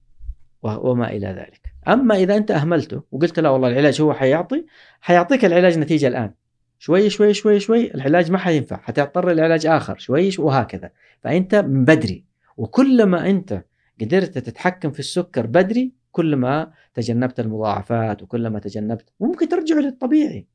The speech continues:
ممكن جدا ترجعه للطبيعي. فمه-، ال-، ال-، الرسالة، إذا عندك معاوم الخطورة اللي تكلمنا عنها في الأول، اذهب وافحص. عمرك ثلاثين سنة، خمسة وثلاثين سنة، اذهب وافحص. لا تنتظر تقول: "لغاية ما تجيني أعراض".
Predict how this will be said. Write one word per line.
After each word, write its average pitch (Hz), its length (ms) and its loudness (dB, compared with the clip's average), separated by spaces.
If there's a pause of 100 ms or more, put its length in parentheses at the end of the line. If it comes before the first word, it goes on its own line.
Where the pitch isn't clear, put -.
(760)
ممكن 254 400 -2
جدا 269 280 0
ترجعه 208 400 -4
للطبيعي. 165 640 -6
فمه-، 143 420 -2
ال-، 156 260 -2
ال-، - 160 -6 (280)
الرسالة، 208 640 0 (640)
إذا 123 160 0
عندك 208 440 2
معاوم 190 300 4
الخطورة 185 400 0
اللي 127 100 2
تكلمنا 160 360 -2
عنها 170 180 -2
في 165 60 -12
الأول، 180 360 0
اذهب 135 460 -2
وافحص. - 480 -10 (420)
عمرك 131 240 -2
ثلاثين 131 340 0
سنة، 147 280 -2
خمسة 147 260 -6
وثلاثين 127 360 -4
سنة، 139 320 -4 (100)
اذهب 127 260 0
وافحص. - 500 -8 (540)
لا 190 120 4
تنتظر 175 380 2
تقول: 147 220 -2
"لغاية 143 180 0
ما 127 80 -2
تجيني 127 220 -2
أعراض". 113 280 0